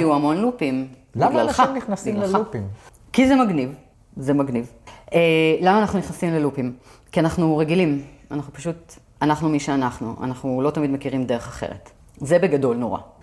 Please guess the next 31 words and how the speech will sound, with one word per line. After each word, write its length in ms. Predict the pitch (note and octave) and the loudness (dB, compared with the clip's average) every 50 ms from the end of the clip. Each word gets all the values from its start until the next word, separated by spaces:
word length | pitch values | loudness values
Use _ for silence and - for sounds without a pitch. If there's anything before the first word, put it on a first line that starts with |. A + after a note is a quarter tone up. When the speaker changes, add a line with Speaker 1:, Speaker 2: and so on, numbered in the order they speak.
| - _ _ | -20 _ _
Speaker 1:
עכשיו 280 | - - - G3+ F3+ - | -12 -6 -2 -2 -2 -2
תוסיף 320 | - - - F#3 - - E3+ | -2 -4 -6 -6 -2 -2 -2
על 80 | D#3+ D#3 | 0 2
זה 240 | E3 E3+ E3+ E3 D#3+ | 4 4 4 4 2
כל 140 | - F3 E3 | 2 0 0
מיני, 440 | E3 D#3+ D#3+ D#3 D3+ D3+ D3+ D3+ D3+ D3+ | 2 2 2 2 2 2 2 2 2 2
אה, 580 | C#3+ C#3 C3+ C3 C3 B2+ B2+ B2 B2 B2 B2 B2 - - - - _ _ _ _ | 2 0 0 0 0 -2 -2 -2 -2 -4 -6 -8 -12 -18 -20 -20 _ _ _ _
טריגרים, 640 | - D#3+ D#3+ D#3+ E3+ D#3+ E3+ E3+ E3 E3 E3 E3 D#3+ - - - _ - | -2 -2 2 2 2 2 2 0 0 -2 -2 -4 -8 -12 -18 -20 _ -6
כאבים, 760 | - C3 A#2+ A#2+ A#2+ C#3 D3+ D#3 D#3 D3+ D#3 D#3 D3+ D3+ D3 - - _ - - _ _ - B2+ | -2 -2 -2 -2 0 0 0 2 2 0 0 -2 -4 -8 -10 -14 -18 _ -20 -20 _ _ -2 -2
הדברים 440 | C#3 C3+ C#3 C3+ C#3+ D#3 D#3+ D#3+ | 0 0 2 2 2 2 2 0
שאיתם 580 | D#3+ - E3 D3+ C#3+ C#3 A#2+ C#3+ C#3 E3 D3+ D#3 | 0 0 0 2 2 2 0 0 0 0 0 0
אנחנו 240 | D3 C#3+ - D3+ C3 | 0 -2 -2 -2 -2
רואים 220 | B2+ C3+ C#3 C#3+ | 0 0 0 0
את 120 | C#3 C#3+ C#3+ | 0 0 0
העולם, 640 | A#2+ A#2+ B2 B2+ C3+ D3 D#3 D#3+ D#3+ E3 E3 E3 D#3+ - - - - _ _ _ - - | 0 0 0 2 2 2 2 2 0 0 -4 -6 -8 -10 -16 -20 -20 _ _ _ -16 -14
הפרשנויות 560 | - - C3 B2+ - C#3 B2+ B2+ C#3 D#3 D#3 | -8 -8 -8 -6 -4 -4 -2 0 0 0 0
שלנו. 520 | - F3+ D#3+ E3 E3+ E3+ E3+ E3+ E3 E3+ E3+ E3 - - - - - _ _ _ | 0 0 2 2 2 2 0 0 -2 -2 -4 -8 -14 -20 -20 -20 -20 _ _ _
קח 160 | - A#3 A3 | -6 -4 -2
את 80 | G#3 - | -2 0
כל 140 | - A#3 - | 2 0 0
החבילה 400 | - - E3 D3+ C#3+ C#3+ C3+ C3 | 2 -2 -2 -2 0 0 0 0
הזאת. 600 | B2 A2 A2 G2+ G2+ F#2+ F2 E2 - - - - - - _ _ _ - | -2 -4 -8 -8 -8 -8 -8 -8 -10 -16 -20 -20 -20 -20 _ _ _ -10
Speaker 2:
אוקיי. 220 | B2+ G#2+ - B2+ A#2+ | -10 -8 -6 -4 0
Speaker 1:
בדיוק. 580 | C3+ C3+ C3 C3 B2+ A2+ B2+ B2 A#2+ A#2 A2 - | 2 2 2 2 2 0 0 -2 -2 -2 -4 -8
עכשיו 200 | - - E3+ D#3+ - | -4 -2 -2 -2 -2
תוסיף 240 | D#3+ - - - F#3 | -4 -6 -6 -4 -2
לזה 200 | E3+ C#3 C#3 C3 | -2 0 0 0
גם, 360 | C3+ C#3+ D3 C#3+ C#3 C3 B2+ - - - - _ | 2 2 2 2 0 -2 -4 -8 -14 -20 -20 _
זאת 200 | - D#3 F3+ F3 | -2 -2 -2 -2
החבילה 340 | D3 D3 B2 B2 B2+ C3 | -4 -4 -4 -4 -4 -4
שלי. 360 | C3 - - A2+ A2+ B2 A#2 | -6 -6 -6 -4 -4 -4 -4